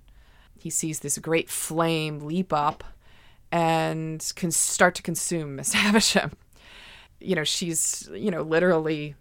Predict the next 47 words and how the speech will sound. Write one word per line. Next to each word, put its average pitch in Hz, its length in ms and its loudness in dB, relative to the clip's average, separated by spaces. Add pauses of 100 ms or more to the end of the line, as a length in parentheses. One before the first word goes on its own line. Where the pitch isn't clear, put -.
(140)
burning 160 420 2
to - 120 -8
death. - 520 -10
And 147 240 -6
he 147 280 -10
kind 151 180 -6
of 139 140 -10
leaps 165 300 2
on 147 160 0
her. 143 180 -6
He's 143 180 -8
got 143 220 0
this 139 160 -6
great 143 340 -6
big 143 380 -8
nineteenth 139 400 -8
century, 135 640 -8
you 147 100 -12
know, 139 120 -14
greatcoat 143 580 0
on. 135 320 -4 (400)
And 147 520 -6
he 135 120 -8
starts 135 340 -6
to - 80 -10
press - 320 0
out 82 200 -2
the - 60 -12
flames, 139 680 -6
in 139 160 -8
the 135 180 -12 (100)
process 143 480 -2
kind 135 160 -10
of 139 140 -14
burning 139 320 -6
his, 135 320 -8
his 147 200 -6
hands. 151 640 0 (380)
And 190 120 6
he's 196 140 6
able 214 260 10
to 175 80 0
put 160 140 -4
out 147 180 2
the - 60 -8
flames, 143 560 -6
but 139 240 -4